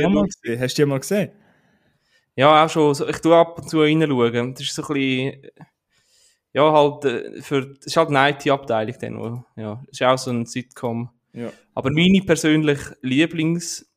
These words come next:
Speaker 1: wenn man dann, ich weiß nicht, ob das ein Sitcom ist, ein Sitcom ist Scrubs.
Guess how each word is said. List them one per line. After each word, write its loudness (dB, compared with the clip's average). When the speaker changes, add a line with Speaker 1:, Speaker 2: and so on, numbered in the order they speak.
Speaker 1:
wenn -8
man -8
dann, -8
ich -20
weiß -12
nicht, -4
ob -18
das -10
ein -6
Sitcom -4
ist, -4
ein 2
Sitcom -6
ist -8
Scrubs. -4